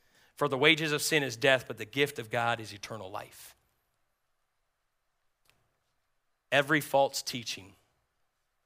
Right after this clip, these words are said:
has bondage. Every false teaching has bondage. Today's culture, we can go through every single false teaching and every single lie from the culture and show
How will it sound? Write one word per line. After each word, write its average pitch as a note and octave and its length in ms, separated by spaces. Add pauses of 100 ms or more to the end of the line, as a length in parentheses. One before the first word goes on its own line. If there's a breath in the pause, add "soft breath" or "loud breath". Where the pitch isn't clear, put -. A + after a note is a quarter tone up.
(360)
has A#2+ 420
bondage. G#2 720 (840)
Every C3+ 300
false - 420
teaching G#2 640 (720)
has A#2 500 (160)
bondage. G2+ 640 (1700)
Today's C3+ 380
culture, C#3+ 600 (240)
we C3+ 100
can C3 160
go B2+ 140
through B2 220
every C3+ 260
single C3 480
false - 380
teaching C3+ 400
and A#2+ 100
every C3 160
single B2 400
lie B2 280
from B2+ 160
the B2 60
culture C3+ 440 (240 loud breath)
and C#3 120
show C3+ 600